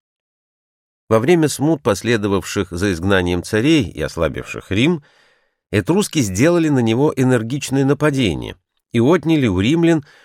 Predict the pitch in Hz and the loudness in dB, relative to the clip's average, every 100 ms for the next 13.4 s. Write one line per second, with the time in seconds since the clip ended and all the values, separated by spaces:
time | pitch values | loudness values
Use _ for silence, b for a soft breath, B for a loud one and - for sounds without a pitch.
0 | b - - 165 110 95 147 156 151 143 | b -12 -4 -2 0 2 2 2 -2 -2
1 | 101 - 101 139 135 127 117 90 107 101 | -4 0 0 2 0 -2 -4 0 0 0
2 | 98 92 - 69 64 60 _ _ _ _ | -4 -6 -8 -8 -10 -12 _ _ _ _
3 | _ _ _ - 78 71 101 160 165 - | _ _ _ -10 -8 -4 0 0 0 -2
4 | 120 101 104 98 101 90 104 98 85 85 | -6 -4 -4 -2 -2 -2 -2 0 -2 -2
5 | 104 101 110 92 92 B B B B 90 | 0 2 2 0 -4 B B B B 0
6 | 123 139 123 110 101 90 98 90 95 85 | 2 2 0 2 0 0 -2 0 -2 0
7 | 107 104 - 80 - - 123 156 - 147 | 0 0 -2 -10 -10 -2 0 0 0 -2
8 | 147 b b b 87 90 92 82 113 143 | -2 b b b -4 0 0 0 -2 -2
9 | 160 160 196 165 87 62 53 - _ _ | -2 -4 -2 0 -2 -4 -12 -18 _ _
10 | _ 92 78 76 76 120 143 143 139 b | _ -4 -2 -4 -2 0 2 2 2 b
11 | b b b 107 131 104 - 113 120 110 | b b b 0 0 0 0 0 0 -2
12 | 95 - 110 92 - 107 - 87 71 - | -4 -4 -2 -2 -2 -6 -4 -6 -4 -2
13 | 78 101 160 | 0 0 0